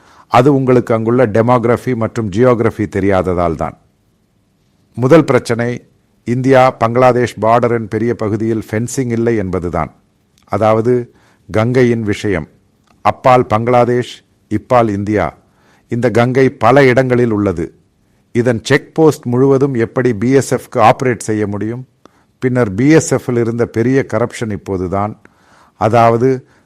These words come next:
சமீபத்தில் அங்கு நடந்த அரசாங்க மாற்றத்தை தொடர்ந்துதான் ஸ்ட்ரிக்ட் ஆக்கப்பட்டது. பார்டர் பி எஸ் எஃப் இப்போது ஸ்ட்ரிக்டாக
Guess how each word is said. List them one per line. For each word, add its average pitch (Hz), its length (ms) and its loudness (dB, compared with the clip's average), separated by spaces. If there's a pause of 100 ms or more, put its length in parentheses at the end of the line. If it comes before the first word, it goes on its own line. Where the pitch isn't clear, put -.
சமீபத்தில் 127 800 -2
அங்கு 110 180 -2
நடந்த 117 400 -2
அரசாங்க 117 460 -2 (120)
மாற்றத்தை 110 440 -4 (160)
தொடர்ந்துதான் 101 600 -4 (500)
ஸ்ட்ரிக்ட் - 420 -4 (100)
ஆக்கப்பட்டது. 85 600 -6 (1000)
பார்டர் 127 500 4
பி 120 80 -2 (100)
எஸ் - 180 -6
எஃப் - 180 -8
இப்போது 107 340 -6
ஸ்ட்ரிக்டாக 110 560 -2